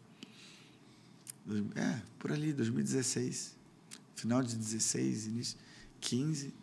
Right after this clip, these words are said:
dezesseis, início, início, é, final de dezesseis, início de dezessete, que era a eleição pra presidente da Câmara, no meio da legislatura passada, início de dezessete. Aí, ele entrou na minha sala lá da consultoria,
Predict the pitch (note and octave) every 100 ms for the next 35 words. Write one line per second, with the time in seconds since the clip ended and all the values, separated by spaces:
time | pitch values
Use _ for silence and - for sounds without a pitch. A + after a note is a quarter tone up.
0 | - C3 B2 - B2+ A2+ B2 B2 - C3
1 | B2+ C#3+ E3 F3+ D#3 C#3+ - D3 B2+ -
2 | - - - E3 G#3+ G3 E3+ F3 - E3
3 | D#3+ D3+ D#3 D3+ C3+ C3 B2 - A2 G#2
4 | - - - - - - - - - A2
5 | A2 A2+ A#2 A#2+ A#2+ - D3 D3 - C3+
6 | A#2 C3+ - C3 B2+ B2 A#2+ - - -
7 | - - - A2+ A2+ A#2+ B2+ B2+ B2+ A#2+
8 | B2 A#2+ A#2+ A#2 A#2+ - A2 G#2+ B2 C#3
9 | - C3+ B2+ C3 - - - - - -
10 | - - - - - - - G#2 G2+ G2+
11 | G#2+ - - - - - - - - -
12 | - - - - A#2+ A#2+ A#2+ B2 A#2 A2
13 | - A2 G#2+ G#2+ - G2+ - - A2 A2+
14 | A2+